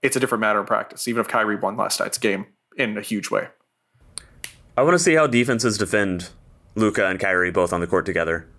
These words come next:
Speaker 2: This is something I've been tracking a lot of the year because Luka has a style of play, but really the way he goes about playing the way he does is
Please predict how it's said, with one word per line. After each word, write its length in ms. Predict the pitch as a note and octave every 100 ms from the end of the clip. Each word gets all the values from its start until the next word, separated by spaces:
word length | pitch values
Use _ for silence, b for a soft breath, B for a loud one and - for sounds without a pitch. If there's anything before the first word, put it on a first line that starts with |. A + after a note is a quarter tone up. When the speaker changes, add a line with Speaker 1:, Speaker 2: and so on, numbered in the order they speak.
| -
Speaker 2:
This 320 | G#2+ G2+ A2+
is 100 | B2+
something 260 | C#3 A#2+ A2
I've 100 | G#2
been 120 | G2+
tracking 560 | A2+ G2 A#2 G#2 G2+ G2+
a 80 |
lot 180 | F#2+ F#2+
of 60 | F2+
the 80 | F2
year 400 | F2+ F#2 G2+ -
because 600 | G2+ G2+ F#2 F2+ F2 - B B B B B -
Luka 600 | C3 B2 B2+ A2+ G#2 F#2+ - - _ _ -
has 280 | - A#2 A2+
a 80 | A2+
style 300 | - G#2+ G#2+
of 80 | G2+
play, 320 | A2+ A2+ A#2
but 340 | A#2 G2+ F#2
really 560 | G#2+ A#2 A#2 G#2 G2 F#2
the 140 | F2+
way 240 | G2 G#2 G#2
he 140 | G#2
goes 260 | G#2+ G2+ G2
about 560 | F#2+ F#2 F2+ - -
playing 400 | - C3 G#2+ G#2
the 80 | G2
way 180 | F#2 F#2+
he 120 | F#2+
does 340 | F2 F#2+ A#2+ B2
is 240 | E2+